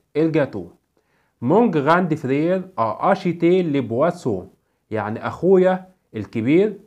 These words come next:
اشترى المشروبات. انا بقى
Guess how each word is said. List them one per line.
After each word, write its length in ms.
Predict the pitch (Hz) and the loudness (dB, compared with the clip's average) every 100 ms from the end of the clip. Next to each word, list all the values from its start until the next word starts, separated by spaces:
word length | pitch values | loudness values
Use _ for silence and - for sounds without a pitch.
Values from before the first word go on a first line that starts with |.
| _ 113 | _ -14
اشترى 640 | 113 - 156 165 160 - | -12 -4 0 2 0 -2
المشروبات. 720 | 160 170 165 156 110 87 - _ _ _ _ _ - | -2 0 0 -2 -2 -4 -6 _ _ _ _ _ 0
انا 200 | 196 214 | 2 4
بقى 360 | 165 190 214 | 4 2 0